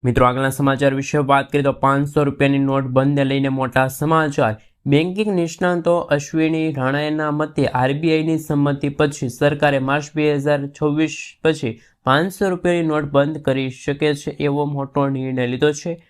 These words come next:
ખાસ મિત્રો, મોટ-, અ, નોટ, અ, નોટોનું ચલણ ઘટાડવા માટે રિઝર્વ બેંક ઓફ ઇન્ડિયા દ્વારા આ પહેલથી નવા પગલાં લેવામાં આવ્યા છે. બે હજાર રૂપિયાની નોટો હવે બજારોમાંથી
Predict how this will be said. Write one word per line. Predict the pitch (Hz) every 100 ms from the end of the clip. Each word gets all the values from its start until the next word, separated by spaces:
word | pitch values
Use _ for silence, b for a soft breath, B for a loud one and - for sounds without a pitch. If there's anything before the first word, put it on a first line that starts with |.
| b _ _ _ _ _ _ -
ખાસ | 156 170
મિત્રો, | 202 180 180
મોટ-, | 160 151 147 -
અ, | 127 127
નોટ, | 135 151 147
અ, | - - 131 131 131 131
નોટોનું | 131 147 160 185 175
ચલણ | 170 160 170
ઘટાડવા | 151 143 151 151 147
માટે | 147 143 151 143
રિઝર્વ | 131 131 156
બેંક | 147 147 139
ઓફ | 147 143
ઇન્ડિયા | 143 139
દ્વારા | 135 139 131
આ |
પહેલથી | 131 - 131 139 151 143 147 113 - _ _ -
નવા | 135 160 165
પગલાં | 165 151 147
લેવામાં | 139 135 131 131
આવ્યા | 139 143
છે. | 143 147 143 _ 123
બે | 123 123
હજાર | 120 127
રૂપિયાની | 123 127 123
નોટો | 123 120 131
હવે | 123 123 123
બજારોમાંથી | 120 120 127 127 123 123 120 - 127 135